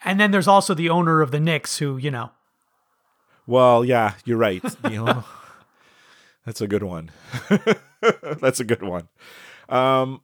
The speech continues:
Speaker 2: I just think that, like, you know, when I watch the current iteration of the Cowboys, and when I say current, it's going back, like, at least twenty years. Like, we're talking about the Tony Romo on, Tony Romo till now. They, they have one,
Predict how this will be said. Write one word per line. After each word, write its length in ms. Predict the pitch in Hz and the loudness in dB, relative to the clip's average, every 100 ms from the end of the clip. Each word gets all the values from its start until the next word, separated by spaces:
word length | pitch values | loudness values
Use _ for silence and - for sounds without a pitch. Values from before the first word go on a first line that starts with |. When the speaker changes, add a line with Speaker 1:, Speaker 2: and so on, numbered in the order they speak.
| - | 0
Speaker 2:
I 140 | 156 | 2
just 240 | 185 175 | 2 -2
think 240 | - 160 147 | -2 -6 0
that, 340 | 135 123 - | 2 2 0
like, 300 | 135 131 - _ | 0 0 -2 _
you 180 | 139 143 | -8 -2
know, 140 | 147 | 0
when 120 | 151 | 0
I 80 | 139 | 0
watch 320 | 127 147 - | 0 -2 -4
the 60 | 156 | -12
current 400 | - 131 131 151 | -8 -6 -4 -6
iteration 600 | - 143 147 151 - 165 151 | -8 -6 -4 -6 -8 -12 -10
of 320 | 139 143 139 | -6 -6 -6
the 60 | |
Cowboys, 640 | 143 147 147 160 170 170 - _ | -6 -6 -4 -4 -6 -8 -16 _
and 140 | 123 123 | -6 -4
when 100 | 127 | -2
I 40 | |
say 160 | 156 139 | -4 -6
current, 380 | - 139 143 135 | -6 -6 -6 -8
it's 260 | 127 - | -10 -10
going 280 | 131 131 139 | -10 -10 -6
back, 280 | 127 131 127 | -6 -6 -6
like, 260 | 127 113 - | -10 -10 -10
at 120 | 117 | -10
least 280 | 110 120 - | -10 -10 -10
twenty 200 | 123 113 | -10 -8
years. 200 | 117 127 | -6 -6
Like, 140 | 120 | -6
we're 100 | 120 | -8
talking 260 | - 139 135 | -6 -6 -4
about 120 | 117 | -8
the 80 | 113 | -8
Tony 300 | - 131 127 | -12 -10 -6
Romo 540 | 120 123 127 127 127 _ 107 | -6 -4 -4 -4 -6 _ -10
on, 420 | 113 123 160 - - | -8 -6 -10 -14 -14
Tony 180 | 131 | -12
Romo 340 | 131 123 123 127 | -8 -8 -10 -10
till 140 | 127 | -12
now. 400 | 113 104 135 180 _ _ _ _ _ _ _ _ _ _ _ _ - | -12 -10 -12 -14 _ _ _ _ _ _ _ _ _ _ _ _ -10
They, 400 | 113 131 147 151 | -2 0 0 -4
they 300 | 120 135 143 143 | -4 0 0 0
have 300 | 139 131 123 | 0 -2 -4
one, 580 | 117 127 139 139 143 | -4 -2 -2 -8 -14